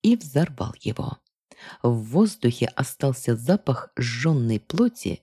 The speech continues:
и тухлой рыбы. "Полынью потом все окуришь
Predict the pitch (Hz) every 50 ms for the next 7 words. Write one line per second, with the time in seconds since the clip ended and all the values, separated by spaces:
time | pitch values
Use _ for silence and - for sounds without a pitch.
0 | _ _ - 277 269 - - 143 135 - - 139 135 123 - 92 - - - -
1 | - - _ _ _ _ _ _ _ _ _ _ _ _ _ _ _ _ - _
2 | _ _ - - - _ _ _ _ _ - 98 110 113 139 165 165 151 120 120
3 | 110 - 113 120 - 123 120 117 - - - - 127 - - 123 123 123 - 120
4 | 113 113 113 113 113 113 - - -